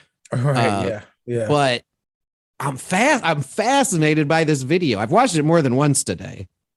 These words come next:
Speaker 1: It is a very fascinating video
Speaker 2: Yeah.
Speaker 1: to see. And like we said, because we know, so now it's like, wow.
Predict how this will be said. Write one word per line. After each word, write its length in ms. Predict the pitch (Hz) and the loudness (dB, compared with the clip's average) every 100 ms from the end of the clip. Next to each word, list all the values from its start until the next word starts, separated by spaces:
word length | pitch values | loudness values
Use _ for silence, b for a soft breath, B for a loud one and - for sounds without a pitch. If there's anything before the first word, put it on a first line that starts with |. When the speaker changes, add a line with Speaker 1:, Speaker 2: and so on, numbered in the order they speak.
| _ _ _ _ _ _ _ _ _ 123 | _ _ _ _ _ _ _ _ _ -10
Speaker 1:
It 120 | 262 | -10
is 160 | 302 | -10
a 40 | 233 | -4
very 280 | 226 226 175 | 0 0 -2
fascinating 680 | - 190 180 165 156 139 | 0 0 0 -2 -4 -4
video 520 | 117 147 123 110 113 120 | -4 -4 -4 -6 -6 -6
Speaker 2:
Yeah. 140 | 113 | -6
Speaker 1:
to 80 | 117 | -8
see. 640 | - 175 165 143 123 123 143 | -6 -4 -2 -4 -6 -6 -4
And 140 | 143 | -2
like 200 | 147 123 | -4 -4
we 120 | 143 | -8
said, 480 | - 165 143 127 120 _ | -4 -2 0 -2 -8 _
because 280 | 131 139 120 | -8 -6 -4
we 100 | 139 | -4
know, 520 | 151 151 131 120 123 _ _ _ _ _ | 0 0 -2 -4 -10 _ _ _ _ _
so 220 | - 143 | -8 -4
now 340 | 135 143 151 135 | -2 -2 -2 -2
it's 180 | 131 147 | -4 -8
like, 300 | 123 120 117 | -8 -10 -10
wow. 880 | 117 180 202 139 120 110 98 95 | -8 -4 -4 -4 -6 -8 -8 -12